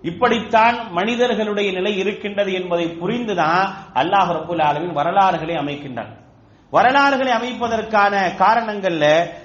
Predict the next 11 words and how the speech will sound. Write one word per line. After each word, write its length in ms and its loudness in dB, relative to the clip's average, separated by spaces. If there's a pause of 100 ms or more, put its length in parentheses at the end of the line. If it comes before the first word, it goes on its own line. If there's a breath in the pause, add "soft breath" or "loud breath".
(120)
மிக 200 2
முக்கியமான 640 0
காரணம் 400 2
என்னன்னா, 540 0 (340 loud breath)
ஹுப்புன் 380 -2
நாசிரில் 520 -2
கசஸ், 400 -2
வரலாறுகளை 680 2
மனிதர்கள் 420 -6
விரும்புகின்றார்கள். 720 -4 (520 soft breath)
இரண்டாவது, 800 0